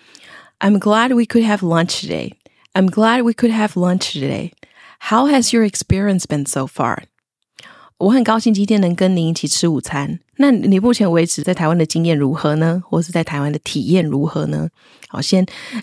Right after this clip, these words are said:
问一下他到这里之后的这个感想啊，比如说，因为从机场到，呃，市区，这中间会有一段路程，也许他对于这个街景，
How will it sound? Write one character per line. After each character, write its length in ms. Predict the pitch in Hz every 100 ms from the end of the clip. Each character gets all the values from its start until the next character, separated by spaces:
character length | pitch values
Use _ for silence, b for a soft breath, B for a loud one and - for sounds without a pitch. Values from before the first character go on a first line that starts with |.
| -
问 140 | 240
一 60 | 180
下 160 | 190 180
他 200 | 180 175
到 260 | - 185 165
这 160 | - 165
里 140 | 135
之 160 | - 156
后 160 | 165
的 80 | 143
这 120 | -
个 220 | 143 151 156
感 220 | 147 165
想 220 | 170 - - -
啊， 100 | 147
比 100 | 156
如 60 | 156
说， 180 | 180 190
因 60 |
为 100 | 180
从 260 | 170 156 160
机 180 | - 175
场 200 | 160 135
到， 240 | 160 156 B B B -
呃， 180 | 131 143
市 220 | - 208
区， 440 | - 196 185 185 196
这 140 | 196
中 180 | 185 180
间 140 | 180
会 120 | 180 151
有 60 |
一 20 |
段 220 | 139 151 160
路 180 | 160
程， 200 | 143 -
也 100 | 139
许 120 | 180 196
他 140 | 208
对 220 | 220 220
于 160 | 175 170
这 100 | 185
个 260 | 170 151 151 -
街 240 | 220 220
景， 340 | - 160 -